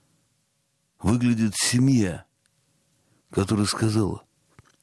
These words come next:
"Мы хотим справедливости". Да, там один брат взял какую-то компенсацию, а вдова и дети сказали: "Рубль, потому что меньше нельзя".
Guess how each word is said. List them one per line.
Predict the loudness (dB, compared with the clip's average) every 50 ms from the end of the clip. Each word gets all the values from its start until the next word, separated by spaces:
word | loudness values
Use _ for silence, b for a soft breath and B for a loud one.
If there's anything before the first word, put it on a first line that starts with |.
| _ _
"Мы | -2 -2 0
хотим | 0 0 0 0 0 0
справедливости". | 0 -2 -2 -2 0 0 2 0 0 0 -2 -8 -12 -14 -20 -20 _ _ _ _ _ _ _ _ _ _ _ _ _ _ _ _ _ _ _ -6
Да, | -2 0 2 2 0 -2
там | -4 -4 -4
один | -2 0 0 2 2 2
брат | 2 0 0 -2 -4 _ B B B B B B B B B B
взял | -2 0 0 0 -2 -2
какую-то | -6 -8 -4 -2 -2 -2 -2 -2
компенсацию, | 0 0 0 2 2 0 2 2 0 0 -2 -4 -8 -10 -10 -10 -10 _ B B B B B B B B B B B _ -18 -8 -6
а | -6 -6
вдова | -4 -2 -2 0 0 0 0 0 -2
и | -2 -4 -4 -6 -6 -4
дети | -2 -2 -2 -2 -2
сказали: | -8 -6 -4 -4 -2 -4 -4 -8 -8 -4
"Рубль, | -2 -2 0 -2 -4 -10 -12 -20 -20 _ _ -20 _ _ _ _ _ _ _
потому | -6 -2 -2 0 -2 -2
что | -6 -4 -2
меньше | 0 0 0 -2 -4 -6 -2
нельзя". | -2 -2 -2 -2 -4 -8